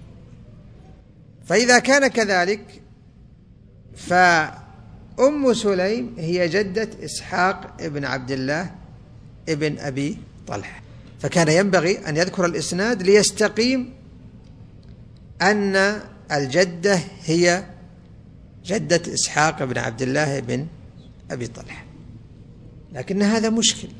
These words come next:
مشكل من جهتين.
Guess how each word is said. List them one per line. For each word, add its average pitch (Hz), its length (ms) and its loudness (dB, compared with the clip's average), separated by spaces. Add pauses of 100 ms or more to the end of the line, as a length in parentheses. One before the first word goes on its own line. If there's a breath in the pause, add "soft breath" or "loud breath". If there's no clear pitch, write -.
(1700)
مشكل 233 680 0 (1000)
من 180 180 0
جهتين. 151 560 0